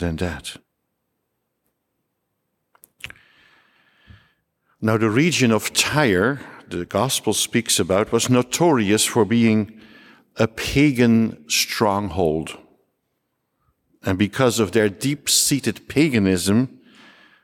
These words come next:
there was no chance for any successful evangelic campaign, and you find that back in the apprehension of Jesus to help this woman.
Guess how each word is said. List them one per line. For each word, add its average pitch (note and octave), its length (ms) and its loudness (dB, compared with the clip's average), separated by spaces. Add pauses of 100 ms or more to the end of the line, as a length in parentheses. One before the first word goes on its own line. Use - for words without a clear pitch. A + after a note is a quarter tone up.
(200)
there A2+ 180 2
was C3+ 220 0
no D#3+ 220 2
chance G#2 840 -2 (160)
for - 340 -4 (120)
any G#2+ 680 0
successful - 960 0 (640)
evangelic G2 1160 0
campaign, G2 800 0
and F2 140 -4
you F#2+ 140 -2
find F#2+ 380 0
that F#2 220 2
back F#2+ 360 -2 (440)
in F#2+ 160 -4
the F#2 160 -4
apprehension F#2+ 840 0
of D2+ 240 -6
Jesus F2 840 -2 (240)
to G2+ 140 0
help G2+ 400 0
this E2 240 -2
woman. F2 360 0